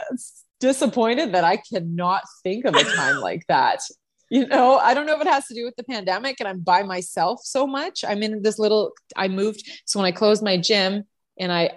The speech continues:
Speaker 1: when I say I didn't wanna live, I mean, I didn't wanna live.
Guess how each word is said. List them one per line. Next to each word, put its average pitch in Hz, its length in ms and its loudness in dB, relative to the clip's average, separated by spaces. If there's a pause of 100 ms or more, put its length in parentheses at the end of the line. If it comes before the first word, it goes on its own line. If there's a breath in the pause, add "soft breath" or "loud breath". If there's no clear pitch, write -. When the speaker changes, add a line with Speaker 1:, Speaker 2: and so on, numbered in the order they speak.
(260)
Speaker 1:
when 190 140 -4
I 190 120 -2
say 180 520 2 (640)
I 175 100 0
didn't 170 240 -4
wanna 160 240 -2
live, 160 220 0
I 156 80 -6
mean, 170 240 -4
I 147 80 -6
didn't 156 400 -2
wanna 156 220 -6
live. 156 260 4